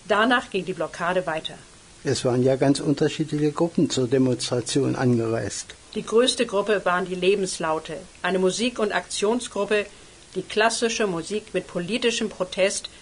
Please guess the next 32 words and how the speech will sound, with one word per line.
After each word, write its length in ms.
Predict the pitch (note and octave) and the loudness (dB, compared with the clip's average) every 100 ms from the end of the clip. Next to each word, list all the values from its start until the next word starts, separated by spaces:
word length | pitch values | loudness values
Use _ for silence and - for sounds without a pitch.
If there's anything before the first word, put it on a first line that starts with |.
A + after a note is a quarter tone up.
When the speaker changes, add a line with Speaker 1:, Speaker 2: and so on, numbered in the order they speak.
| - | -8
Speaker 1:
am 180 | F3+ - | -6 -2
Tor 220 | F3 D#3+ | -2 -2
vier 400 | - G3+ G3 F#3+ | -6 -2 -2 0
verbunden 520 | - F3+ D#3 D3 C#3+ - | -4 -4 -6 -8 -14 -14
hat. 300 | - - - - | -14 -14 -16 -4
Speaker 2:
Da 160 | B2+ A#2+ | -2 4
wurden 240 | D3 D3+ | 6 6
ja 140 | D3 D3 | 4 0
auch 200 | B2+ C#3 | 0 0
Motorrad- 720 | B2 - C3 C#3+ E3+ F#3 F#3+ | -2 0 2 4 2 2 0
und 160 | E3+ | 0
Fahrradgruppen 800 | - G#3+ G#3+ C#3+ - C3 C3 C#3+ | 0 0 2 0 0 -2 2 2
erwartet. 680 | C3+ A#2 A#2+ - A2+ - - - - - | 2 -2 -2 -4 -10 -10 -16 -18 -20 -2
Speaker 1:
An 120 | G3+ | 2
den 120 | G3+ | 2
Toren 380 | - A3 G#3 G3 | 4 4 4 -2
fünf 400 | - B3 B3 - | 2 2 2 -2
und 180 | F3+ F3+ | -6 -2
sechs 460 | G#3+ A3 - - | 0 0 -2 -6
machte 340 | F3 F3 - F#3+ | -2 -2 -2 -4
eine 160 | F3 | -2
kleine 320 | F3 G3 G3+ F#3+ | -2 0 0 0
Gruppe 380 | G#3 A#3 A#3 A#3 - - - | -2 0 0 -2 -14 -20 -2
von 160 | F#3+ | 0
Motorradfahrern 1040 | F3+ F3+ - A#3+ A3+ A3+ - G#3 G3+ G3+ G#3 | 0 -2 0 4 2 0 -2 -2 2 0 0
und 120 | F3 | -8
Fahrerinnen 720 | F3+ F3 D#3+ G3 A3 A3 G#3 | -8 -4 -2 0 2 0 0
Musik 480 | E3+ D#3 G3+ A3 - | -4 -2 -2 -2 -4
und 140 | F#3 | -2
es 180 | F3+ E3+ | -2 0
wurde 220 | F3+ F#3 | 0 0
gegrillt. 640 | F3 - E3 F3+ D3 - | -2 -6 2 2 2 -6